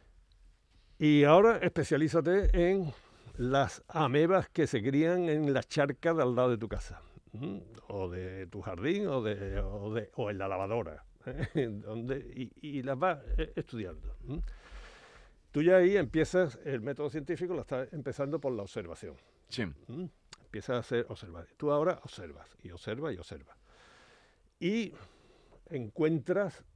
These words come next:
Speaker 1: alguna regularidad. Seguro que la encuentras, ¿eh? Por ejemplo, el tiempo que viven, o cuánto tiempo están,
Speaker 2: Hmm.
Speaker 1: o a qué temperaturas, pues, <laughs> se mueren, o lo que sea. Y haces una hipótesis. Si esto va,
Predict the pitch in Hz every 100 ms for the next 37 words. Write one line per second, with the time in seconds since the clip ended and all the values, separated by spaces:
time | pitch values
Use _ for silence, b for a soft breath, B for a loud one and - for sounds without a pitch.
0 | - - 123 110 143 117 123 120 117 107
1 | 87 - - - - 87 78 113 104 104
2 | 87 85 82 90 143 - 92 82 101 131
3 | 120 101 101 101 90 82 73 - - 98
4 | 113 113 110 107 101 98 135 113 98 92
5 | 90 98 95 101 101 98 90 - 95 -
6 | 147 123 - 98 127 143 180 98 82 87
7 | 82 - 73 - B B B B B B
8 | - 139 156 - 170 160 131 123 101 87
9 | - - - 113 123 - 110 135